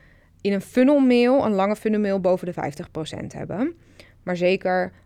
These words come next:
als je wat persoonlijkere mailtjes stuurt of wat aanbodgerichtere mails, dan wil je die juist misschien nog wel wat hoger hebben.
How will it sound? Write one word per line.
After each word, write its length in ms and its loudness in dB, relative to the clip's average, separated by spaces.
als 180 -4
je 80 -6
wat 140 -4
persoonlijkere 500 0
mailtjes 440 -4
stuurt 340 -4
of 120 -10
wat 160 -6
aanbodgerichtere 840 -6
mails, 320 -8
dan 160 -8
wil 100 -4
je 120 -6
die 160 -10
juist 320 -10
misschien 240 -14
nog 140 -12
wel 180 -6
wat 120 -8
hoger 460 -4
hebben. 320 -8